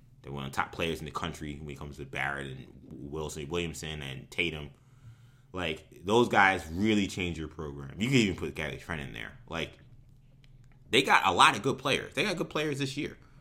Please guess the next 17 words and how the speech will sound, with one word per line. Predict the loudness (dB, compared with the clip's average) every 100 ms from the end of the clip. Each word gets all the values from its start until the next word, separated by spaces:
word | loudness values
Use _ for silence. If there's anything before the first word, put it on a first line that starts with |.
| -6
But | -2 2
just | 2 0 6
guys | 10 10
that | 6 2
clearly | 2 4 6
are | 4
just | 2 -4
more | 0 4 4
like | 2 2
normal | 0 0 -2
freshmen. | -2 -2 -2 -10 -18 -20 -20 -20 -20 -6
Normal, | 2 4 6 4
decent, | 4 2 2 2 -2 -8 -20 -14
good | 4 4 6
freshmen. | 2 0 -6 -14 -14 2
Guys | 4 4 2
who, | -4